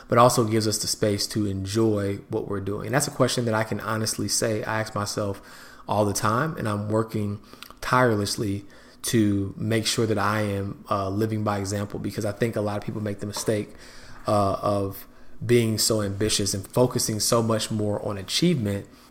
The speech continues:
that we don't give ourselves the grace and space to just live our life, right? I think I was texting one of my friends the other day who was, actually said something similar,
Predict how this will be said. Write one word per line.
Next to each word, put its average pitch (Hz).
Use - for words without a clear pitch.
that 123
we 113
don't 113
give 107
ourselves 101
the 104
grace 104
and 101
space -
to 113
just 101
live 101
our 92
life, 98
right? 98
I 98
think 101
I 98
was 95
texting 101
one 101
of 98
my 98
friends 101
the 104
other 98
day 104
who 104
was, 95
actually 110
said 104
something 98
similar, 98